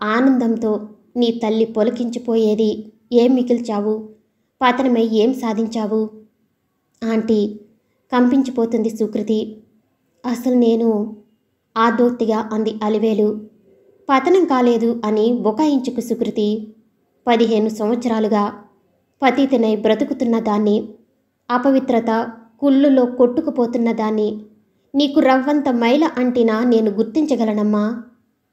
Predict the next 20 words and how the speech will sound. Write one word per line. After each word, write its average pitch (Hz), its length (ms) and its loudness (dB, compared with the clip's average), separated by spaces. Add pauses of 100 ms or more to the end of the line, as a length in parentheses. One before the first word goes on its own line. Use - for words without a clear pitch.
(640)
So 226 80 2
what? 208 460 0 (680)
సుకృతి 254 420 -2
కళ్ళ 220 260 2
నుంచి 214 340 0
నీళ్లు 220 300 4
దారకడుతున్నాయి. 214 1040 -2 (840)
అయితే 269 220 2
ఏమిటట? 233 500 2 (680)
అసలు 285 220 2
అమ్మ 269 220 4
కోసం 320 400 0
నేనేం 226 340 2
త్యాగం 269 420 0
చేయలేదు 220 380 0
ఆంటీ. 214 540 -2 (600)
అలా 226 200 2
అని 220 220 2
బాధ్యతని 214 680 0
తీసుకోలేదు. 220 960 -2